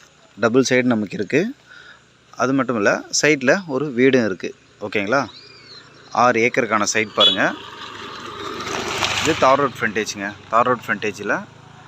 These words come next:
இதோ தெரியுது இல்லைங்களா? இதோ பில்லு போட்டிருக்காங்கல்ல, அதிலிருந்து ஃப்ரண்டேஜ் பார்த்தீங்கன்னா, இதோ மாடு இருக்குது பாருங்க. இது வரைக்கும். ஓகேங்களா? ஒரு இரநூறு அடி நம்மளுக்கு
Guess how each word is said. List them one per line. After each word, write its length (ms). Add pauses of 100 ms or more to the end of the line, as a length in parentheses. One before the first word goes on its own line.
(220)
இதோ 200
தெரியுது 260
இல்லைங்களா? 320 (720)
இதோ 260
பில்லு 240
போட்டிருக்காங்கல்ல, 540 (920)
அதிலிருந்து 760 (720)
ஃப்ரண்டேஜ் 380
பார்த்தீங்கன்னா, 420
இதோ 120
மாடு 300
இருக்குது 240
பாருங்க. 180 (840)
இது 140
வரைக்கும். 560 (180)
ஓகேங்களா? 420 (220)
ஒரு 240
இரநூறு 380
அடி 180
நம்மளுக்கு 460